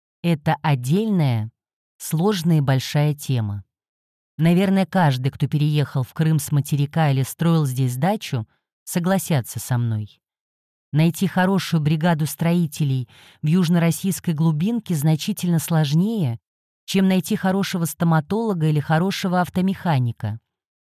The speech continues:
С двумя последними у нас получилось легко. А вот со строителями была история. Сейчас расскажем. В нашем городке Старый Крым нет строительных компаний.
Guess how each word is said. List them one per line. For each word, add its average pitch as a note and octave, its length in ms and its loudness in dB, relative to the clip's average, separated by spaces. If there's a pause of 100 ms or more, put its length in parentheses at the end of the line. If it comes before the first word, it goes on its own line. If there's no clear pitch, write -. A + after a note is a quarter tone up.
С D3+ 120 -4
двумя G#3 280 2
последними G3+ 640 -2
у E3 60 4
нас F#3+ 200 0
получилось G3+ 600 -4
легко. C3 500 -4 (640)
А C#3+ 120 2
вот D#3 200 0
со D#3+ 120 -2
строителями D3+ 840 -2
была D3 340 -2
история. A2 640 -4 (640)
Сейчас F#3+ 420 -2
расскажем. A2+ 680 -2 (760)
В C#3+ 100 -8
нашем G3+ 360 0
городке F3+ 400 0
Старый F3+ 400 0
Крым A3+ 360 -2
нет G3 160 0
строительных F#3+ 680 -2
компаний. C3 800 -2